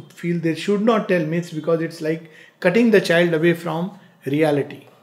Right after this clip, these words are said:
So I had once a parent who said, "But I have not taught about Hanuman stories and all." I said, "Why?" He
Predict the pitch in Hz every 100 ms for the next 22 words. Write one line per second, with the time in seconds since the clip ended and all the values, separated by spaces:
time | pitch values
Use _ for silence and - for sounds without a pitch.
0 | _ _ _ - 143 131 147 180 147 127
1 | 156 170 - 175 156 151 156 165 160 143
2 | 160 135 151 156 151 156 156 156 - 147
3 | 151 151 - - _ 139 147 147 156 156
4 | 156 160 151 147 147 156 147 139 143 139
5 | - - _ - 156 - 151 135 175 220